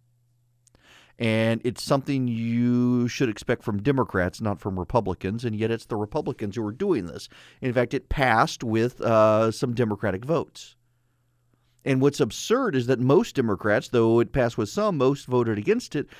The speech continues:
because it's the Republican bill, and yet the Democrats would have done even more, even more, which is crazy.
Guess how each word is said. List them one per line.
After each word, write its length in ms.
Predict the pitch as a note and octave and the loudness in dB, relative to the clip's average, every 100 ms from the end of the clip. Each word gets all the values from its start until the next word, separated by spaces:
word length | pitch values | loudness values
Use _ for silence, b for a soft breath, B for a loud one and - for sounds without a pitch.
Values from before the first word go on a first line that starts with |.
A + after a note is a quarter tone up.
| B B | B B
because 260 | D#3+ E3+ | 2 2
it's 140 | C3+ A#2+ | 0 0
the 100 | B2+ | 0
Republican 520 | A2 C#3+ C3 B2 A2 | 2 0 0 -2 -2
bill, 420 | D3+ G#3 C#3+ E3 _ _ _ _ _ _ _ _ _ - | 2 2 0 -2 _ _ _ _ _ _ _ _ _ 0
and 200 | D#3 D3+ | 2 6
yet 320 | F3 F3+ - _ _ _ | 8 6 4 _ _ _
the 220 | C3 E3 | 2 4
Democrats 640 | D3+ A#3+ D4 - A#2 D3 - | 6 2 2 0 0 0 -2
would 220 | C#3+ D3 F3+ | 2 6 6
have 100 | D#3 | 6
done 240 | F#3 F#3+ - | 2 2 -2
even 600 | - G3+ G#3+ G#3 A3+ A3+ | -10 -8 -4 -2 0 0
more, 960 | A#3 B3 C#4+ D4 C#4+ B3 D3+ G2 - _ _ _ _ _ _ _ _ _ - | 0 0 0 2 4 4 4 0 -6 _ _ _ _ _ _ _ _ _ -12
even 640 | A3+ B3 A3+ A#3+ A3+ A3 _ _ _ _ | -8 -6 0 0 0 -4 _ _ _ _
more, 800 | A3 A3 A#3+ G3+ B2+ G2 - - _ _ _ _ _ _ _ _ _ - | -8 0 4 6 4 0 -6 -16 _ _ _ _ _ _ _ _ _ -8
which 240 | F#3+ - | -8 -6
is 140 | F#3+ | -10
crazy. 800 | - - G#3 F#3+ A#2 - D#2+ G2+ | -10 -6 0 0 0 -8 -16 -18